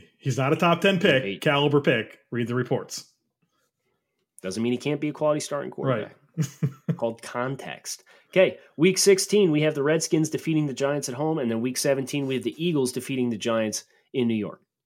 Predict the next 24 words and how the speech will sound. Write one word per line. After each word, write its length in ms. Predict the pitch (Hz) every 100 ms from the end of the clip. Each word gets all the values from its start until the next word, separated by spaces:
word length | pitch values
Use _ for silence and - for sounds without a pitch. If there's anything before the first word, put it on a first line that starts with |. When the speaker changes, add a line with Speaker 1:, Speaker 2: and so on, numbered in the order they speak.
| _ _ - -
Speaker 1:
So 100 | 110
what's 200 | 120 120
the 80 |
record? 320 | 110 95 - - _ _ _ _ _ _ _ _ _ -
Speaker 2:
Four 160 | 139
and 80 | 143
twelve. 260 | 123 80 -
Speaker 1:
<laughs> 1300 | _ _ _ _ _ _ _ - - - 131 - 151
So 200 | - -
we 100 | 131
have 280 | 127 123 120 - - - -
Eleven 340 | 131 160 185
and 120 | 170
five, 480 | 131 151 151 139 - - _ _ _ _ _ _ _
two 160 | 208 226
eleven 260 | 202 202
and 80 | 185
fives 320 | 180 180 165
and 80 | 143
two 120 | 175
four 200 | 170 165
and 100 | 170
twelves? 420 | 170 165 143 - - _ _ _ _
Speaker 2:
Incorrect. 720 | 127 127 131 110 - - -